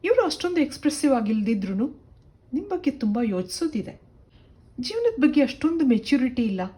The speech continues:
ಆದ್ರೆ ಈ ಕನೆಕ್ಷನ್ ಬಗ್ಗೆ ಏನೋ ಹಿಂಜರಿಕೆ ಇದೆ. ಯಾಕೋ ಏನೋ ಆಕ್ಷನ್ ತಗೋಬೇಕು ಅಂತ ಅನ್ನಿಸ್ತಾ ಇಲ್ಲ.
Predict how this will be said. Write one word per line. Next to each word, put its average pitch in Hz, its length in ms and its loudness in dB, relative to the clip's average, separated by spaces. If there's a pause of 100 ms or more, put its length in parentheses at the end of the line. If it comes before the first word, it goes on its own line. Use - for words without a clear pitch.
(500)
ಆದ್ರೆ 427 200 -2
ಈ 311 100 2
ಕನೆಕ್ಷನ್ 302 500 2
ಬಗ್ಗೆ 214 320 -2 (200)
ಏನೋ 403 220 -4
ಹಿಂಜರಿಕೆ 247 540 -2
ಇದೆ. 180 360 -8 (760)
ಯಾಕೋ 453 260 0
ಏನೋ 302 340 4
ಆಕ್ಷನ್ 262 400 2
ತಗೋಬೇಕು 240 480 0
ಅಂತ 226 180 0
ಅನ್ನಿಸ್ತಾ 196 420 -4
ಇಲ್ಲ. 190 180 -6